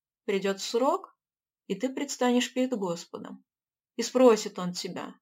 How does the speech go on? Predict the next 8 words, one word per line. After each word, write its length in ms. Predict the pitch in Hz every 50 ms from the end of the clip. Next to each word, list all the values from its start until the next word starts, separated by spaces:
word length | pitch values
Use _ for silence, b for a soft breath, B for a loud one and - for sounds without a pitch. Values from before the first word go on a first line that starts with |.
| _ _ _ _ _ _ _ _
«Что 280 | - - - - 359
толкового 800 | 392 392 392 370 359 370 - - 349 349 349 339 311 269 254 247
ты 140 | 247 - 233
сделал 460 | 233 226 214 226 233 220 202 190 190
в 40 | -
своей 320 | - - 185 185 180 180
жизни, 400 | 180 - 208 196 180 180 175 165
Конрад?» 500 | 160 - - 208 196 180 - - - -